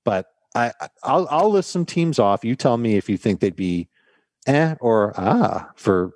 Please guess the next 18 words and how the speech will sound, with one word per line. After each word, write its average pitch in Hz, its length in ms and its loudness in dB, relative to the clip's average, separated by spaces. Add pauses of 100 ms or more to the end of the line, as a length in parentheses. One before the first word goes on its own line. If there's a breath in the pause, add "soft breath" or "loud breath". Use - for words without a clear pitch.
tight 98 220 2
ends 80 240 -4
to 104 100 -2
go 85 160 -2
to. - 160 -4
So 110 160 0
think 135 200 0
about 120 200 0
Henry 110 260 0
and 95 100 2
Jonnu 92 280 0
going 92 180 -2
to 87 40 -4
one 90 120 -4
of 85 60 -4
these 80 140 -10
teams. - 220 -14 (300 loud breath)
Cincinnati. 107 600 -2